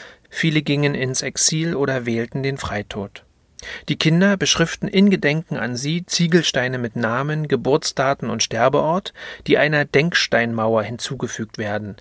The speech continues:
ein jährlich wachsendes Mahnmal gegen das Vergessen.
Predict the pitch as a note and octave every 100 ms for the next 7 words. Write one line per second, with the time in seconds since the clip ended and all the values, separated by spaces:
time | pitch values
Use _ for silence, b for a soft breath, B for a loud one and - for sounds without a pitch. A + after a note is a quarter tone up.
0 | B B B - C3 B2 C3+ F3 F3+ C3+
1 | B2+ - - D3 C#3 A#2+ A2 A#2+ C3 C3+
2 | C3+ - A#2+ A2+ A#2 A#2 - C#3+ C#3 A2
3 | - G2+